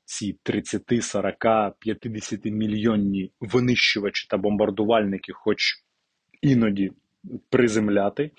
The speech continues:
це, я вважаю, просто окрема шана має бути та подяка Збройним силам України та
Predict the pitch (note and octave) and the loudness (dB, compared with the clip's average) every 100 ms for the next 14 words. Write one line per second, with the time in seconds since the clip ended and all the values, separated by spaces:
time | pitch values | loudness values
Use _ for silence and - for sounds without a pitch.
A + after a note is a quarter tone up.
0 | - - - - - C3 C3+ G#2+ G#2 G#2+ | -20 -20 -20 -12 0 2 2 0 -2 -2
1 | G#2 F#2 A2 A2 - G2 - G#2+ - A2 | -2 -2 -4 -6 -6 -10 -8 -8 -2 -2
2 | G2 F#2 E2+ - A2+ B2 B2+ A#2+ A#2 _ | -2 -6 -8 -6 -4 -4 -6 -8 -12 _
3 | _ A#2 A2 G#2+ G#2 G#2 A2 G2+ F2 G#2+ | _ -4 -2 -2 -2 -2 -4 -6 -6 -4
4 | F#2+ G2 F2 G#2+ A2+ A2+ G2+ F#2+ G2+ G#2 | -4 -4 -4 -4 -4 -6 -8 -6 -2 0
5 | G2 F#2 - A2 G2 F2+ E2+ _ _ _ | 0 -6 -6 -4 -4 -4 -10 _ _ _
6 | - - G2+ F#2+ A#2+ B2+ A#2+ _ _ _ | -2 0 0 2 2 0 -4 _ _ _
7 | _ - - A2 F#2+ F#2 F2 | _ -20 -2 0 0 -4 -8